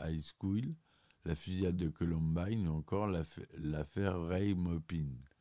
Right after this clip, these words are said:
Dans ce dernier cas, la présence de l'affiche du film retrouvée dans la maison du couple, euh, était en cause, témoignerait qu'il les ait quand même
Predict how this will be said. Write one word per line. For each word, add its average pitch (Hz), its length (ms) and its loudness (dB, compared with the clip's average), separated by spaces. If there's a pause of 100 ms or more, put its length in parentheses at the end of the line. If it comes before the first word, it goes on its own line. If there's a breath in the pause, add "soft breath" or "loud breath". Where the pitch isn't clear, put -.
(440 soft breath)
Dans 87 120 2
ce 82 60 2
dernier 87 420 6
cas, 104 180 2
la 104 140 4
présence 87 420 -2
de 87 100 0
l'affiche 82 380 -2
du 85 160 -2
film 90 280 -2
retrouvée 85 400 0
dans 80 160 2
la 73 120 2
maison 82 420 0 (2250 soft breath)
du 78 340 -2 (380)
couple, - 520 0 (300)
euh, 73 300 -2
était 73 340 -2
en 87 140 2
cause, 73 500 -4 (360)
témoignerait 82 680 2
qu'il 76 200 -8
les 76 260 -4
ait 85 240 -2 (100)
quand 73 140 -4
même 87 280 -2